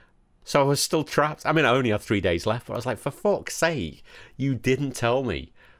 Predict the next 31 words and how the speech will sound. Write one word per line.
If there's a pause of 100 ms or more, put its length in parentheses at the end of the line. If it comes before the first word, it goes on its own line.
fully.
You
didn't
explain
it." (960)
Fu-,
ugh,
so,
yeah.
So
I
was
thinking, (360)
"Great,
last
three
days
now (380)
of
my
isolation. (120)
If (400)
you
want
me
to
nip
out
and
get
something,